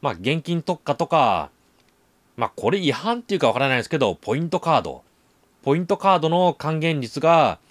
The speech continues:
現金だと十パーセント、カードだとないとか、あと二パーセントになってしまう。そういうものもある意味、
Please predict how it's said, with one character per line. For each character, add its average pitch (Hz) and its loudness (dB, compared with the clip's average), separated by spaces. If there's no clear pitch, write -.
現 131 0
金 131 -6
だ 123 2
と 147 0
十 95 -6
パ 98 -2
ー - -8
セ 104 -6
ン 87 -10
ト、 73 -10
カ 156 0
ー 123 -2
ド 117 -2
だ 135 2
と 98 0
な 117 -2
い 107 -6
と 117 -4
か、 101 2
あ 131 -4
と 85 -4
二 113 -8
パ 127 2
ー - -2
セ 131 -4
ン - -6
ト 98 -6
に 175 -8
な 196 -4
っ - -6
て 175 -14
し - -14
ま 139 -10
う。 - -14
そ - -2
う 220 4
い 220 0
う - -2
も 233 0
の 247 2
も 175 4
あ 185 4
る 185 0
意 170 0
味、 165 -4